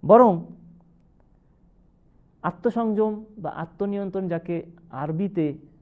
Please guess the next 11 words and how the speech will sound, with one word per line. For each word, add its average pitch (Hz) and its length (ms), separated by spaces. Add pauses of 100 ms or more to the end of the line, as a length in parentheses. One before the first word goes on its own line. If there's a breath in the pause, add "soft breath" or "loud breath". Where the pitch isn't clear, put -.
(600)
রিয়াদাত 139 540 (480)
বলা 127 220
হয়, 147 300 (1800)
আমরা 180 180
বলেছি, 220 320
উল্লেখ 214 220
করেছি 220 380 (1500)
যে 135 160
রিয়াদাত 156 420 (160)
অর্থ 151 180 (1800)
অনুশীলন 175 720